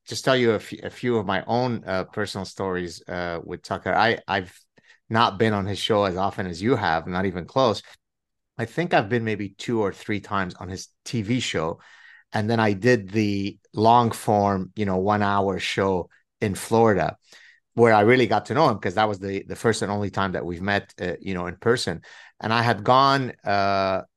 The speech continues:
t-, to do the show. Uh, I brought my, my entire family, my, my wife and kids. And so, uh, they got a chance to, to meet him. And I think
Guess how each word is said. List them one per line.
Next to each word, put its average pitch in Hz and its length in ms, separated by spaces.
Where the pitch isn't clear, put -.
t-, - 140
to 117 100
do 110 120
the 120 120
show. 107 500
Uh, 95 180
I 101 120
brought 113 220
my, 101 240
my 101 120
entire 95 260
family, 135 320
my, 90 320
my 87 120
wife 98 300
and 92 140
kids. 135 300
And 98 180
so, 107 520
uh, 101 300
they 120 160
got 117 160
a 101 40
chance 110 460
to, 98 480
to 101 140
meet 135 260
him. 90 360
And 104 180
I 107 140
think 151 360